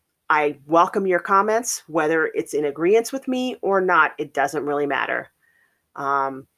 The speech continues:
I just wanna have some adult speak, and that's basically what we're doing. We're talking amongst friends. So feel free to comment.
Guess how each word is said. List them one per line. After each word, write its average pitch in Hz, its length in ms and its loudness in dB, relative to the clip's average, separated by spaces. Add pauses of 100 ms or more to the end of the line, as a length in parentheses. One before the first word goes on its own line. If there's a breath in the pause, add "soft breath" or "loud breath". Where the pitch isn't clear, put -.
(220)
I 139 140 -2
just - 180 -12
wanna 139 180 -4
have 139 200 -2
some 143 160 -10
adult 151 420 -2
speak, - 600 -12 (180)
and 143 120 -8
that's 143 240 -2
basically 175 420 -2
what 180 180 -6
we're 175 80 -2
doing. 151 320 -2
We're 139 100 -4
talking 139 400 -6
amongst 127 400 -12
friends. 135 400 -8 (280 soft breath)
So - 180 -4
feel 233 240 0
free 214 180 -2
to 202 80 -2
comment. 180 600 0